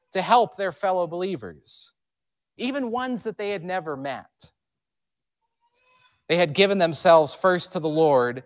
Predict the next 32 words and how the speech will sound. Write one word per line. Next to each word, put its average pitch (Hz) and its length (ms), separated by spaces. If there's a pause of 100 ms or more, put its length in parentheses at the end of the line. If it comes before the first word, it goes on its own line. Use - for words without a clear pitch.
(340)
and 135 120
then 147 300
to 127 180
others. 95 640 (560)
That, 185 460 (260)
I 135 60
think, 175 260
sums 175 420
up 143 400 (320)
the 151 120
idea 151 340
of 131 100
living 139 560 (160)
before 147 340
an 135 60
audience 120 800
of 113 160
one. 120 300 (960)
That 208 300
is, 170 340
is 143 180
living 175 440
in 165 80
light 156 280
of 139 120
God's 160 400
true 220 460
reward 139 680 (260)
rather 165 420
than 147 140
the 143 160
earthly 147 640